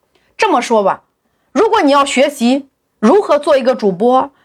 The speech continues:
如何玩社群，如何引流，我的这些课程都在线上。大家你需要的话，你可以直接在线上付费，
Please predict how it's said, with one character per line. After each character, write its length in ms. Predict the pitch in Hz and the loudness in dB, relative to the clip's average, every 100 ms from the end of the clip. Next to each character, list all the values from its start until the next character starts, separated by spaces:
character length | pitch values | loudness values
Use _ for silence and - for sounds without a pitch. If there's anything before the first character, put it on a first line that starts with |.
| - | -2
如 260 | 226 415 | 2 2
何 240 | 440 330 302 | 2 0 2
玩 260 | 208 214 | 2 2
社 200 | 285 320 | 0 -2
群， 260 | 247 220 208 | -2 -2 0
如 180 | 226 370 | 0 0
何 140 | 403 | 0
引 220 | 277 247 | 0 0
流， 360 | 208 202 247 - _ _ _ | 2 0 -2 -6 _ _ _
我 200 | - 262 | -2 0
的 120 | 262 339 | 2 0
这 240 | 427 392 | 0 -2
些 200 | - 294 | 0 -2
课 220 | 285 285 | 0 -2
程 220 | 220 202 | 0 -2
都 160 | 202 277 | 0 0
在 160 | 269 262 | 0 -2
线 260 | - 226 | -2 -2
上。 240 | 220 233 - _ _ | -2 -4 -4 _ _
大 140 | 320 | -2
家 180 | 320 330 320 - | 0 0 -2 -4
你 240 | 254 247 | 0 0
需 220 | 240 - | 0 0
要 120 | 440 233 | 2 0
的 80 | |
话， 200 | 220 233 | 0 0
你 100 | 220 | 0
可 120 | 208 233 | 0 -2
以 40 | |
直 180 | 214 240 | 0 0
接 140 | 339 | 0
在 140 | 370 359 | 0 -2
线 280 | - 453 | -2 -2
上 160 | 294 233 | 0 -2
付 140 | 208 | -4
费， 300 | 220 220 202 | -4 -2 -4